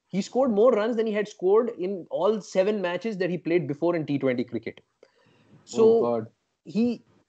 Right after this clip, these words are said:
Speaker 1: to, to some extent, he was an untested quantity, and, uh,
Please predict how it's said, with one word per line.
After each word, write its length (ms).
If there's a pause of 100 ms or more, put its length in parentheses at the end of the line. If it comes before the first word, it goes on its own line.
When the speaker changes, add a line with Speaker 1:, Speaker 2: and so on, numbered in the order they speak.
(140)
Speaker 1:
to, 120
to 120
some 180
extent, 320
he 80
was 160
an 80
untested 600
quantity, 500 (440)
and, 480
uh, 340